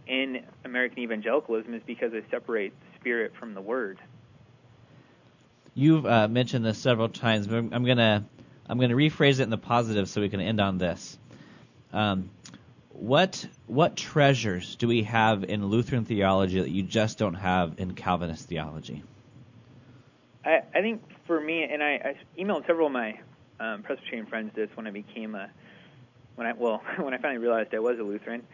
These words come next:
Speaker 1: and started telling people about it, was that you, Jesus truly is at the center of everything. So what do I have in Lutheranism that I, I didn't have?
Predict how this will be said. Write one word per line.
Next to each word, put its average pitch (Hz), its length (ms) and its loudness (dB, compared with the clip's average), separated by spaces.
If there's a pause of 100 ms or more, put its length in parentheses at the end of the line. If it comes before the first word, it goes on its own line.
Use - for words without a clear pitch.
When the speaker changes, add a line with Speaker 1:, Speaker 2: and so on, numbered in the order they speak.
(240)
Speaker 1:
and - 120 -16
started 110 280 -2
telling 175 200 -4
people 117 300 -4
about 113 280 4
it, 127 180 0 (480)
was 165 300 8
that 170 400 8 (1400)
you, 160 260 -6 (420)
Jesus 202 440 4 (480)
truly 202 220 4
is 147 200 6
at 131 100 -2
the 127 160 -4
center 135 220 0
of 113 80 0
everything. 107 640 -2 (600)
So 151 80 2
what 143 140 6
do 180 100 12
I 190 80 12
have 185 160 8
in 147 100 -4
Lutheranism 165 460 -6
that 131 200 2
I, 123 100 0
I 123 220 0 (420)
didn't 139 220 -2
have? 165 420 -2